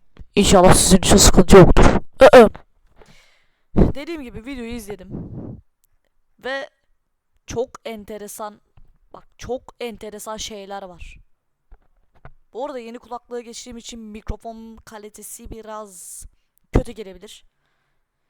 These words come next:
Uh! Neyse, deneyip öğreneceğiz. Saat gecenin on bir on üçü ve yarın karne günü. Şimdiden ne aldığınızı bu videonun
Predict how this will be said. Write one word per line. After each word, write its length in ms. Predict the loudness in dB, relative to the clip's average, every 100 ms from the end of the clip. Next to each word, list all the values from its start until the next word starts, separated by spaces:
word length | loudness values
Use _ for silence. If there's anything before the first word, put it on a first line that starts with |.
| _ _ _ _ _ _
Uh! 420 | -2 -2 -2 -6 -10 -14 -20 -20 -20 _ _ _ _
Neyse, 380 | -12 -10 -12 -16 -14 -14 -16 -20 -16
deneyip 340 | -16 -4 -2
öğreneceğiz. 600 | -2 -8 -20 -20 -20 _ _ _ _ _ _
Saat 400 | _ -20 -20 -20
gecenin 400 | -20 -20 -20 -20
on 240 | -18 -18 -20
bir 120 | -20 -16
on 160 | -16
üçü 260 | -14 -6 -6
ve 80 | -6
yarın 540 | -18 -18 -18 -18 -20
karne 380 | -20 -20 -20 -20
günü. 280 | -20 -20 -20 _ _ _ _
Şimdiden 580 | _ -20 -18 -16 -18 -20 _ _ _ _ _ _ _ _ _ _ _ _ _ _ _ _ _ _ _ _
ne 200 | -20 -14
aldığınızı 1700 | -10 -10 -12 -18 -20 -20 _ _ _ _ _ -20 -20 -18 -16 -16 -18
bu 140 | -20 -20
videonun 560 | -18 -18 -18 -18 -20